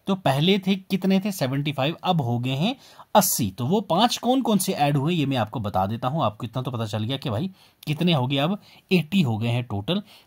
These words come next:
जिसमें आपके, अ, तीन, अ, ऐड हुए हैं कर्नाटका के, दो ऐड हुए हैं तमिलनाडु के। ठीक है,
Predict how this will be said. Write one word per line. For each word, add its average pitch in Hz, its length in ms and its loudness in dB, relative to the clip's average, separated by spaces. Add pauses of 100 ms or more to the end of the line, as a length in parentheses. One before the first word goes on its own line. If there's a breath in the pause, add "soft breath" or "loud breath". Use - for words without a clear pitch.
जिसमें 214 400 0
आपके, 110 420 2 (400 soft breath)
अ, 127 320 2
तीन, 254 600 4 (160)
अ, 147 340 2 (280)
ऐड 190 260 6
हुए 185 180 6
हैं 190 180 4
कर्नाटका 127 640 2
के, 214 220 -2
दो 143 400 4
ऐड 143 240 4
हुए 135 180 2
हैं 175 180 0
तमिलनाडु 151 1080 0
के। 104 140 -12
ठीक 208 180 -2
है, 180 160 0